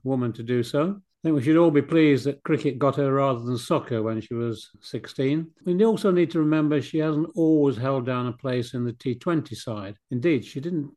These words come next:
uh, play a single match at the Commonwealth Games in twenty twenty-two. And after that, uh, she changed her approach and, and went up a gear, which isn't easy.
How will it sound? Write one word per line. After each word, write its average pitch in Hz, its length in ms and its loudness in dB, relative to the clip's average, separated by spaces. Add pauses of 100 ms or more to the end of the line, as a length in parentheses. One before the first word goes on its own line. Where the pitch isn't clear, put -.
(160)
uh, 131 160 -4
play 139 280 -4
a 123 60 -4
single 131 360 -4
match 156 320 -4
at 123 60 -10
the 120 80 -10
Commonwealth 117 480 -4
Games 127 320 -4
in 120 140 -4
twenty 123 480 -10
twenty-two. 117 880 -4 (200)
And 131 180 -6
after 165 260 -2
that, 160 300 0 (240)
uh, 131 180 -4
she 139 200 -6
changed 147 360 -2
her 131 60 0
approach 127 540 -2
and, 117 260 -4
and 120 120 -6
went 123 220 -4
up 143 140 -2
a 113 60 -2
gear, 110 360 -6 (180)
which 143 200 -16
isn't 147 220 -4
easy. 123 420 -4